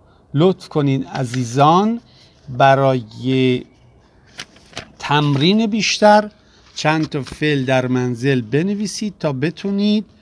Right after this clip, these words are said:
بهتر یاد بگیرید. اما مضارع بعدی مضارع مستمره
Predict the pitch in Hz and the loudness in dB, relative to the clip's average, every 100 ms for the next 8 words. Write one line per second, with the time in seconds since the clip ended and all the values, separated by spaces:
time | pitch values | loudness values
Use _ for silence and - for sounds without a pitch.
0 | _ _ _ - 139 - - - 147 165 | _ _ _ 0 0 0 -10 -6 2 4
1 | 185 311 160 135 143 131 110 117 110 107 | 4 2 -4 -2 0 -2 -4 -8 -8 -6
2 | 107 113 107 - - _ _ _ _ _ | -6 -6 -8 -14 -20 _ _ _ _ _
3 | _ _ 202 262 262 247 240 202 220 214 | _ _ 2 4 4 4 0 2 2 2
4 | 208 180 170 180 160 143 170 170 - _ | 0 0 2 2 0 -4 -4 -6 -12 _
5 | _ _ _ _ _ _ _ - 135 147 | _ _ _ _ _ _ _ -4 0 0
6 | 117 135 135 165 190 170 131 - - 131 | 2 2 2 2 -2 -2 -4 -6 -4 0
7 | 131 135 147 131 120 | 2 2 2 0 -2